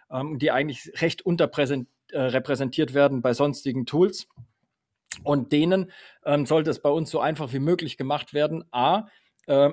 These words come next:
<clears throat> irgendwas zu generieren, wo sie ihren Bedarf, äh, kommunizieren können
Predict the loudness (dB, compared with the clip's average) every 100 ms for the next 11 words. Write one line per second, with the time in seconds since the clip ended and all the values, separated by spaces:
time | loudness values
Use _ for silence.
0 | 6 8 10 8 2 -2 0 0 0 -2
1 | 0 0 0 -2 -2 -2 -4 -2 -6 -2
2 | -2 -2 -2 0 0 -2 -4 -8 -6 -4
3 | -2 -2 -2 -4 -4 -6 -6 -6 -6